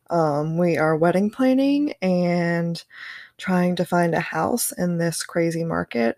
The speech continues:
Um, if you're listening to this in twenty twenty-one, then you might be aware of the crazy market that is right now. And we've put, like, three offers on houses so far and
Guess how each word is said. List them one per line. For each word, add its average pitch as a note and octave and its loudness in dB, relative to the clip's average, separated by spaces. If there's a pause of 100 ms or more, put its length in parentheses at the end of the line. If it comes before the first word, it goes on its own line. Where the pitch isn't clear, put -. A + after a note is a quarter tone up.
(120)
Um, D#3+ -2
if D#3+ -14
you're F3 2
listening E3+ 0
to E3+ -2
this E3+ 0
in E3+ -2 (1400)
twenty F#3+ 6
twenty-one, F#3 4
then F3+ 0
you F3 -2 (480)
might F3 0
be F3 2
aware F#2 0
of - -2 (840)
the F#3+ 8
crazy C4 8
market F3+ 6
that E3+ 4
is E3+ 2
right E3 2
now. D#3+ -4
And E3 -4
we've E3 -8
put, E3+ -4
like, E3 -10
three E3+ 0
offers D#3+ 2
on D#3+ -2
houses D#3+ 2
so E3 -2
far E3+ 4
and D#3+ -2